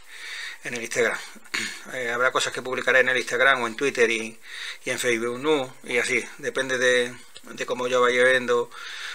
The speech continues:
poner vídeos más avanzados, un poquito más lentillos, pues iré en una plataforma o en otra.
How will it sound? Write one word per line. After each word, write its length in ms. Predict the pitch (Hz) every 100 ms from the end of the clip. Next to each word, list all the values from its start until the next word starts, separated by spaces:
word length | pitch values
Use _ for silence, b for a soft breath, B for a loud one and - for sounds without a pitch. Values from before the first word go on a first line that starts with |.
| -
poner 240 | 131 123
vídeos 240 | 123 123 117
más 140 | 113
avanzados, 580 | 120 107 - 175 156 139
un 80 | 123
poquito 280 | 123 120
más 140 | 120 120
lentillos, 420 | 113 113 139 139
pues 240 | - 110
iré 260 | 107 110 113
en 100 | 113
una 160 | 117 113
plataforma 680 | 117 - - 131 139 147
o 120 | 123 104
en 60 |
otra. 200 | 104 -